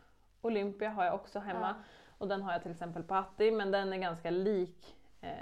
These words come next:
Speaker 1: Glamouren tycker jag.
Speaker 2: Mm.
Speaker 1: Ehm, men, eh, ja, en bra sadel är ju verkligen A och O, både för hästen såklart, men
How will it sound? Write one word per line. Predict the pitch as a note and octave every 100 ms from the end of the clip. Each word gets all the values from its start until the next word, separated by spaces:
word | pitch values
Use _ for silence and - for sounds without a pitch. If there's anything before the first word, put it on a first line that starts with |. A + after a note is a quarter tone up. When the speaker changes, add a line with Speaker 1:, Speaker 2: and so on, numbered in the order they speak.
| -
Speaker 1:
Glamouren | - F#3 E3+ F3 E3+ E3+
tycker | E3+ D#3+
jag. | -
Speaker 2:
Mm. | A#3 G#3+ A3
Speaker 1:
Ehm, | F#3 E3+ F3+ F#3 - G3 - -
men, | G3 G3+ G3 G3+ G3 G3
eh, | G3 G3 - - - - - - - - - - -
ja, | - A3 - -
en | A3+ B3
bra | A#3 C4+ C4+
sadel | C4 B3 A#3+ G3+ F#3 F3+
är | G3 F#3+
ju | F#3
verkligen | F3+ F3 E3 F#3 E3+ F3 - F#3+ - -
A | G3+ F#3+
och | E3 E3+
O, | -
både | F3 G#3 F#3+
för | F#3+
hästen | G#3 C4 - C#4
såklart, | B3+ A3 G3 A3 A3+
men | F#3 F3+